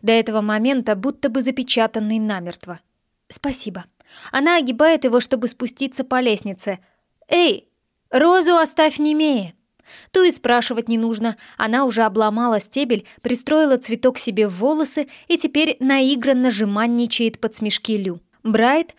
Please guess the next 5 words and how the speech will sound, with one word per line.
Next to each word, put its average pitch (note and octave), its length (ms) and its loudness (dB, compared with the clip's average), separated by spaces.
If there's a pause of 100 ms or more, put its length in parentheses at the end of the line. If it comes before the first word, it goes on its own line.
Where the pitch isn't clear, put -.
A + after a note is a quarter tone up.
(140)
стала B3+ 640 0
замечать G#3+ 720 -2 (240)
это. A3+ 360 -4 (340)
Секс. - 600 -6 (320)
Повсюду. G3 580 -8